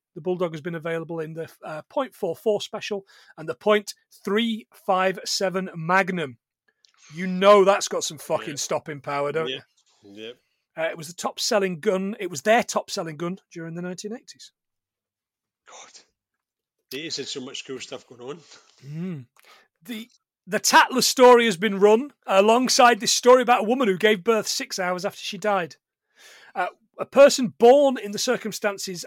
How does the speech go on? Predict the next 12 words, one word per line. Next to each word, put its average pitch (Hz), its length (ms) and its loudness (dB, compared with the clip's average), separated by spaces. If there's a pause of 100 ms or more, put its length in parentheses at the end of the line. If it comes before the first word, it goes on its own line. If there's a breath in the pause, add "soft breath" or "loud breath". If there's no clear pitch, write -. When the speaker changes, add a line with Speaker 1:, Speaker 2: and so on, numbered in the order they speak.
Speaker 1:
after 180 300 -10
death 208 320 -6
is 180 160 -14
called 185 220 -8
a 190 40 -8
posthumous - 800 -6
child 120 460 -12 (360 soft breath)
or 165 100 -6
a - 40 -8
posthumously 254 680 -8
born 190 280 -6
person. - 420 -16